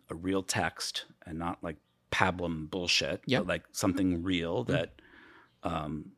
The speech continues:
Speaker 1: has something to say,
Speaker 2: Mm-hmm.
Speaker 1: and are confronted with that and sometimes can't understand it,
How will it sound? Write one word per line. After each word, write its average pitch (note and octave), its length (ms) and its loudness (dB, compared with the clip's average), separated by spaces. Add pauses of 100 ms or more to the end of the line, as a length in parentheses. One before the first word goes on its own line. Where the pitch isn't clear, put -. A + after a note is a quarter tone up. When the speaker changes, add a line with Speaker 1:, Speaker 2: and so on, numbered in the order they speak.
(440)
Speaker 1:
has F#2 300 2
something F#2 360 2
to E2+ 60 -4
say, F#2 500 0
Speaker 2:
Mm-hmm. C#3+ 180 0 (520)
Speaker 1:
and F2+ 680 2 (1080)
are F2+ 480 2 (440)
confronted A#2+ 540 4
with G2 240 0
that F#2 340 2 (100)
and E2 340 -2
sometimes A2 500 4
can't A2 260 2
understand F2 640 2
it, - 140 -2